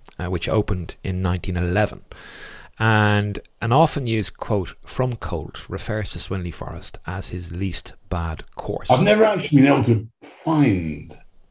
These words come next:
Speaker 2: the original. Now, that
Speaker 1: Okay.
Speaker 2: quote, that quote was supposed to have come in a letter to Tom Simpson, but I've never actually been able to s-, find that, uh, that, that actual quote. But, you know,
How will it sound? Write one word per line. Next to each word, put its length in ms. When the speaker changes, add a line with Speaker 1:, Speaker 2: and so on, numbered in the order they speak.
Speaker 2:
the 80
original. 400
Now, 140
that 160
Speaker 1:
Okay. 80
Speaker 2:
quote, 240
that 240
quote 280
was 160
supposed 540
to 160
have 140
come 360
in 400
a 80
letter 260
to 160
Tom 240
Simpson, 540
but 140
I've 420
never 420
actually 440
been 80
able 180
to 80
s-, 220
find 380
that, 200
uh, 120
that, 180
that 200
actual 440
quote. 420
But, 160
you 160
know, 140